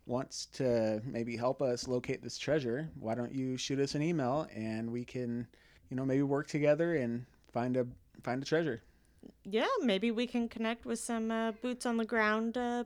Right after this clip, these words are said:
Speaker 2: people. That'd be really fun.
Speaker 1: Yeah, I, it's, it's gonna be, uh,
Speaker 2: Well, it's gonna be fun, but I'm a little nervous if you, uh, open up the floodgates to our inbox <laughs> and then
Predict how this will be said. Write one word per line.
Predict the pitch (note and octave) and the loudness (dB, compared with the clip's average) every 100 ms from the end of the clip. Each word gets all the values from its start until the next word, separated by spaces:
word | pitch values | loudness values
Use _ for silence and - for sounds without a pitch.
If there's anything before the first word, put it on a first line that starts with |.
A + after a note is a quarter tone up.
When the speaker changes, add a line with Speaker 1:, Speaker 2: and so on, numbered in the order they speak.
| A#3+ | -4
Speaker 2:
people. | B3 A#3+ C#4+ | -6 -2 0
That'd | D4 D#3+ F3+ | 2 2 0
be | A#3 | -4
really | G3+ G3 E3+ | 0 0 0
fun. | D#3+ D#3+ C#3 F3+ B3 - _ | -2 -6 -4 -4 -6 -10 _
Speaker 1:
Yeah, | - D3 G#2+ - F#2+ | 2 2 2 -4 -6
I, | |
it's, | C#3+ D3+ C#3+ - | -4 -2 -4 0
it's | E3 - - - | -2 -2 -8 -2
gonna | F3 D#3 | 2 4
be, | D3+ C#3+ C#3 | 6 6 6
uh, | C3 B2 A#2 A#2 A2+ - _ - - | 8 8 8 4 -2 -16 _ -20 0
Speaker 2:
Well, | C4 A3+ - | 4 4 2
it's | B3 - | -2 -2
gonna | A3+ F#3+ | -2 -2
be | E3 | -4
fun, | - A#3 C4 A#3+ A3+ | -4 0 2 2 4
but | G#3 F#3+ | 4 4
I'm | - G3+ | 2 2
a | G3+ | 2
little | G3+ A3+ | 2 2
nervous | A3+ G3+ C#4 C4 - | 2 2 0 -2 -2
if | G3+ F3+ G#3 | -2 -2 -2
you, | G3 | -2
uh, | F#3 F3+ F3 | 0 0 0
open | - G3 G#3 | -2 -2 0
up | F#3+ - | -2 -4
the | |
floodgates | - F#3+ G3 G3+ F#3 E3 - | -4 -2 0 2 0 0 -6
to | - F3 | -6 -2
our | E3 D#3+ | 0 0
inbox | - F3+ F#3 C#3+ D3 - - - - - | 0 -2 0 2 0 -2 -4 -4 -8 -10
<laughs> | |
and | - E3+ F#3+ F3+ | -8 -4 -4 0
then | - G#3+ | 0 0